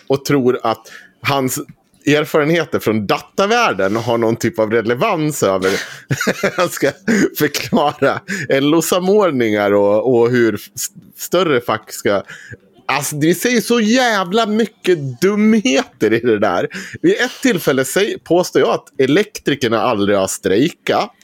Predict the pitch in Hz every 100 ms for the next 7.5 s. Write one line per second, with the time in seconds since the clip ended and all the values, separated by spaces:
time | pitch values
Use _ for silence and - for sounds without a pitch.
0 | _ - - - _ 120 107 101 98 -
1 | _ _ _ _ _ _ _ _ 147 156
2 | 170 - 226 247 - 165 127 127 107 110
3 | 113 120 - 202 196 110 95 - 110 113
4 | 214 214 - 110 98 95 110 127 - 175
5 | 170 - 87 85 - 92 92 92 107 95
6 | 98 104 110 127 - 85 78 - 95 76
7 | 78 90 80 71